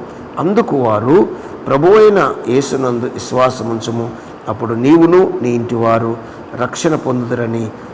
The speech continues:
చెప్పెను.' అందుకు అతని, అందుకు అతనికిని అతని ఇంటనున్న వారందరికిని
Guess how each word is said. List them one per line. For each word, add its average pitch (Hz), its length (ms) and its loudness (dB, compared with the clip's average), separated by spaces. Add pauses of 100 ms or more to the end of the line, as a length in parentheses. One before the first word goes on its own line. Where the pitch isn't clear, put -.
(320)
చెప్పెను.' 110 720 -4 (220)
అందుకు 110 280 -4
అతని, 117 400 -4 (220)
అందుకు 131 600 2 (380)
అతనికిని 165 600 2 (440)
అతని 143 360 4 (300)
ఇంటనున్న 175 540 4
వారందరికిని 127 880 2